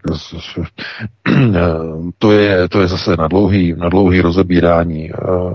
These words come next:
To, co se v podstatě,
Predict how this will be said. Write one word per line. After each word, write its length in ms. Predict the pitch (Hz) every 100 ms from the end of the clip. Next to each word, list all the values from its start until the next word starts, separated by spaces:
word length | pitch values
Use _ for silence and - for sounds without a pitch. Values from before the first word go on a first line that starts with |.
| 104 - _ - - - _ _ _ -
To, 160 | 156 165
co 200 | - 147
se 420 | - 123 104 104 113
v 80 | 98
podstatě, 840 | 123 117 - 117 - 113 101 98